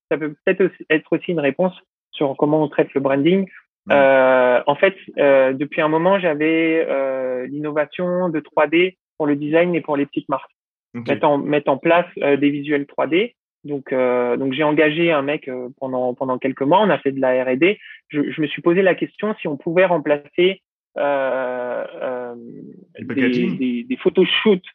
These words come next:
Speaker 1: photoshoots de produits, euh, par de la trois D. En fait, je voulais faire de Dijon, euh, le Apple des probiotiques.
Speaker 2: Ok.
Speaker 1: Euh, et, et c'est comme ça, c'est-à-dire que quand ils viennent, bah moi j'en profite aussi pour, euh, pour essayer des choses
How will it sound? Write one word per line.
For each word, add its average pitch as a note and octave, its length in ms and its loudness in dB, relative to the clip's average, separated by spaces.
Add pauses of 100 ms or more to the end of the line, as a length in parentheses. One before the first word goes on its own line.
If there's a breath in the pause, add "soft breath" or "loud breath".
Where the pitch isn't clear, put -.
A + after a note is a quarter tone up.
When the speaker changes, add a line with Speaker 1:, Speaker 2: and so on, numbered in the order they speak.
(280 soft breath)
Speaker 1:
photoshoots G3 420 2
de E3 80 4
produits, F3 580 2 (180)
euh, C#3+ 180 4
par D#3 260 2
de D#3+ 80 -4
la E3 120 4
trois D#3 240 0
D. C#3 200 -4 (260)
En - 80 -6
fait, G#3 180 0
je D#3 140 -8
voulais F3 280 -2
faire F#3 220 0
de F3 80 -2
Dijon, D#3+ 500 -2 (320 soft breath)
euh, C#3+ 280 2
le D3 180 -2
Apple E3+ 320 -2
des E3 120 -6
probiotiques. D3 580 -8 (420)
Speaker 2:
Ok. - 140 -6
Speaker 1:
Euh, B2 720 4 (240)
et, - 320 -6
et E3 100 0
c'est - 120 -14 (100)
comme F#3 180 -8
ça, F#3+ 300 2
c'est-à-dire D#3 240 -8 (160)
que E3 60 -10
quand F#3+ 140 -6
ils F3+ 160 -4
viennent, G3+ 380 -2 (260)
bah F3 120 2
moi G#3+ 140 0
j'en G#3 160 -2
profite E3+ 360 -10
aussi E3+ 260 -2
pour, E3+ 320 2
euh, D3 340 4
pour D#3+ 220 -4
essayer F3 340 -4
des D#3 120 -2
choses G3 280 -6